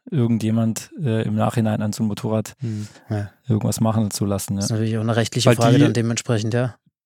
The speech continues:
Speaker 2: Die
Speaker 1: Genau.
Speaker 2: Frage erreicht uns ja auch ab, äh, hin und wieder. Warum gibt's denn nicht so ein einfaches Nachrüst-A B S und so weiter, aber ja.
Speaker 4: Naja, äh, korrigiert mich, wenn ich falsch liege, aber meine Vermutung wäre, wenn ich ein stumpfes Nachrüst A B S irgendwie an so ein Motorrad dran spaxe, ähm, ist die, ist die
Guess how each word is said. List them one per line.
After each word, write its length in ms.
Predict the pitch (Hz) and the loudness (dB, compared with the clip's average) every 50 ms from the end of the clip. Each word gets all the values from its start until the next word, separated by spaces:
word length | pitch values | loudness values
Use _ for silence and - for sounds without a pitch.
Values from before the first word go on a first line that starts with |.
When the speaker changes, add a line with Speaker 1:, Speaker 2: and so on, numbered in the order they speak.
| _ - | _ -2
Speaker 2:
Die 60 | 127 | 0
Speaker 1:
Genau. 140 | 123 117 104 | 0 2 4
Speaker 2:
Frage 220 | 120 123 139 143 143 | 4 4 6 6 6
erreicht 280 | 135 127 131 131 - | 6 6 4 2 2
uns 120 | 147 143 131 | 0 0 2
ja 80 | 131 | 2
auch 120 | 120 135 143 135 127 | 2 2 0 0 -2
ab, 260 | - - 123 120 - | -2 -2 -2 -4 -4
äh, 160 | 131 120 113 107 | -2 -2 -2 -2
hin 120 | 113 120 | -2 -2
und 120 | 120 113 113 | -4 -4 -2
wieder. 320 | 113 113 113 110 113 107 | 0 0 0 0 0 -2
Warum 380 | 113 110 113 107 123 131 131 123 - | -4 -4 -2 0 0 0 0 -2 2
gibt's 220 | - 143 - - | 0 0 0 2
denn 140 | - 139 131 | -2 0 0
nicht 140 | 131 131 - | 0 -2 0
so 80 | - 131 | -2 -2
ein 60 | 127 | 0
einfaches 520 | 131 123 139 - - 131 120 135 123 - | 0 -2 0 2 2 2 2 2 0 2
Nachrüst-A 440 | - 117 131 139 139 123 - 135 131 | 0 0 0 0 -2 -2 0 0 2
B 100 | 123 127 | 2 2
S 260 | 127 123 131 123 - | 2 2 0 -2 -2
und 120 | 135 131 120 | -4 -2 -2
so 120 | 120 117 | 0 2
weiter, 280 | 117 113 123 - 127 127 | 2 2 2 2 0 0
aber 360 | 123 113 117 113 117 113 107 - _ _ _ | 0 0 0 -2 -2 -2 -6 -10 _ _ _
ja. 80 | 139 147 | 2 4
Speaker 4:
Naja, 180 | 147 151 165 160 139 | 6 6 6 6 4
äh, 220 | - - 156 151 143 | 2 4 4 4 4
korrigiert 480 | - - 165 151 156 139 147 165 175 - | 4 4 6 6 8 8 6 6 6 6
mich, 160 | 165 143 - | 2 4 4
wenn 100 | 151 147 | 2 2
ich 120 | 139 - | 2 2
falsch 280 | - 170 175 180 - - | 4 4 4 4 2 2
liege, 240 | 151 143 131 139 139 | 2 4 6 4 4
aber 140 | 131 131 | 4 4
meine 240 | 127 131 139 147 147 | 4 4 4 2 2
Vermutung 480 | - - 151 147 151 160 - 165 156 151 | 2 2 4 4 4 4 2 2 2 4
wäre, 180 | 151 151 147 | 4 4 4
wenn 140 | 139 143 143 | 4 4 2
ich 140 | 139 123 117 | 2 0 0
ein 60 | 139 | -2
stumpfes 460 | - - - 156 165 175 - 160 - | -2 2 4 4 4 4 2 0 2
Nachrüst 480 | - 135 123 127 147 - 185 175 - - | 4 4 6 6 6 4 2 2 2 2
A 100 | 151 160 | 0 2
B 120 | 160 160 | 2 2
S 200 | - - 160 - | 2 2 0 0
irgendwie 280 | - 151 156 156 147 151 | 0 0 0 2 2 2
an 100 | 147 143 | 2 2
so 100 | 139 147 | 2 2
ein 60 | 143 | 2
Motorrad 460 | 143 143 - 139 147 156 165 156 - | 2 2 2 4 4 6 4 4 4
dran 180 | 139 127 143 165 | 4 4 4 4
spaxe, 540 | - - - 156 156 - - - 180 175 170 - _ _ _ _ _ _ _ _ _ _ | 2 2 2 2 2 2 2 0 0 0 0 -4 _ _ _ _ _ _ _ _ _ _
ähm, 380 | - 135 127 131 143 143 139 139 | 0 2 2 2 2 0 -2 -2
ist 240 | - - - - - | -2 -4 -4 -2 0
die, 160 | 139 131 131 | 0 2 2
ist 200 | 131 131 - - | 0 -2 -2 -2
die 280 | 139 127 123 117 117 | 0 0 0 -2 -2